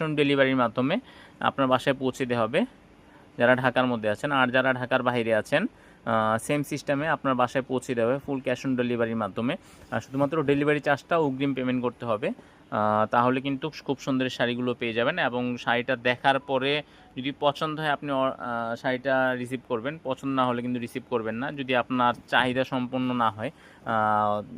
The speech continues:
এছাড়াও আমরা কিন্তু সম্পূর্ণ শাড়িটা খুলে দেখাই, আহ, যারা অর্ডার করেন, যারা আমাদের পরিচিত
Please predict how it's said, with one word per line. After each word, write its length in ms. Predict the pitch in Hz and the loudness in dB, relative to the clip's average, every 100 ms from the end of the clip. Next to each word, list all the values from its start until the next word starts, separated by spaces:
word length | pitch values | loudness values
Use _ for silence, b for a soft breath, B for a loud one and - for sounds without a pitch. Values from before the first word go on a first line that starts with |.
| - | -8
এছাড়াও 280 | 120 151 160 156 | -2 2 2 2
আমরা 120 | 160 | 0
কিন্তু 180 | 165 165 156 | -2 -4 -4
সম্পূর্ণ 260 | 156 156 160 | -4 -4 -6
শাড়িটা 220 | 156 156 147 | -4 -4 -4
খুলে 180 | 160 160 147 | -2 2 2
দেখাই, 260 | - 151 370 | 2 -2 -4
আহ, 640 | - - - 120 117 117 | -12 -20 -10 -4 0 2
যারা 160 | 120 123 120 | 4 6 6
অর্ডার 180 | 120 127 | 6 2
করেন, 160 | 127 135 | 0 -2
যারা 180 | 131 127 | -2 0
আমাদের 240 | 131 131 - _ - | -2 -6 -12 _ -10
পরিচিত 300 | 127 123 | -8 -8